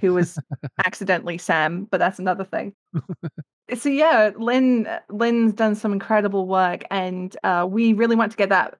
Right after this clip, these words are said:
Speaker 1: like, journal feel almost with those sketchy pieces, you know, 'cause the idea of, like, a pirate keeping a log, that kind of thing, or, you know, um, "Dearest Elizabeth, I've been at sea for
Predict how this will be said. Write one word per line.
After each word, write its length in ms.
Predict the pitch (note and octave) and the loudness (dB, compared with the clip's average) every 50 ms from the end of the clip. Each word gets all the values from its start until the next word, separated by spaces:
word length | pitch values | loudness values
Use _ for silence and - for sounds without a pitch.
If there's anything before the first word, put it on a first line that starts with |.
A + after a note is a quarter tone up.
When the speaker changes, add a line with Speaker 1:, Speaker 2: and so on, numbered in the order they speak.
| _ | _
Speaker 1:
like, 260 | - - E3+ F3 - - | -2 -2 -2 -4 -6 -4
journal 440 | - A3 F#3+ G3 A3 A#3+ D#4 F#4 | 0 2 4 4 4 2 2 0
feel 480 | G4 - - - E4 F4+ F#4 G4 G4+ G4 D5 | -4 -8 -8 -4 0 0 2 2 0 0 0
almost 480 | - C#4+ D#4 D#4 D4 D#4 D#4+ - - - | 2 2 4 4 2 0 0 -2 -4 -4
with 140 | B3+ B3 - | -4 0 2
those 220 | B3+ A#3+ A#3+ A3+ | 2 2 2 0
sketchy 380 | - - A#3 A#3 - - B3 B3 | -2 -2 -2 -2 -2 -4 -6 -4
pieces, 500 | - C4+ C4 - - D4+ D#4 D4+ - _ _ _ _ _ | -2 -2 -4 -2 -4 -6 -6 -8 -10 _ _ _ _ _
you 100 | - A#3 | 0 2
know, 160 | A#3+ B3 B3 A#3+ | 4 4 4 4
'cause 260 | A#3 A3 A3 A3 - | 2 0 0 0 0
the 180 | A#3 A#3 A3 | 2 2 4
idea 380 | G#3+ G#3+ G#3+ G3+ A3+ G#3+ G#3+ G3+ | 4 4 2 2 4 4 4 4
of, 100 | G3 G3+ | 4 2
like, 140 | F#3+ E3+ F3 | 0 -2 -4
a 60 | F#3 | -4
pirate 340 | - - F#3+ G3 G3 F#3+ - | -4 0 2 2 2 0 0
keeping 280 | - G3 F3+ F#3+ F#3 | -2 -2 -2 -2 0
a 80 | D#3+ C#3+ | -2 -2
log, 420 | D#3 D#3+ D#3+ C#3 - G3+ G#3+ A3 - _ _ _ - | -2 0 0 2 2 2 0 0 -4 _ _ _ -6
that 200 | G3 G#3 F#3+ G#3 - | -2 -2 -2 -2 0
kind 220 | - A3 G#3+ G#3+ | 0 2 2 2
of 120 | G#3 G3+ | 0 0
thing, 420 | - A3+ A3 G#3+ G#3+ G#3+ G#3+ G#3+ - | 0 2 2 4 4 2 0 0 0
or, 220 | - F3+ E3+ E3+ F3 | 0 0 0 0 0
you 120 | F#3 G3 | 0 -2
know, 440 | F#3 F3 F3 F3 F3 E3+ F3 F3 - _ | -2 0 0 0 0 -2 -4 -6 -6 _
um, 320 | - F3 D#3+ D#3+ D#3+ E3 F3 _ _ _ _ - G3+ | 0 2 2 2 0 -4 -12 _ _ _ _ -6 -2
"Dearest 400 | - G#3+ A3 A3+ A#3 A#3 A#3 - | 2 4 4 6 4 4 4 4
Elizabeth, 480 | G#3+ G#3 G#3 G3+ - F#3+ G#3 A3 - | 4 4 4 2 2 -2 -2 -2 0
I've 160 | G#3 G3 G3 G3+ | -2 -2 0 0
been 120 | G3+ G3+ | -2 -2
at 140 | F#3 - - | -2 -4 -8
sea 380 | - - - A#3+ A#3 A#3+ A#3+ | -10 -4 -2 0 0 2 0
for 180 | A3+ - - G#3 | -2 -4 -6 -8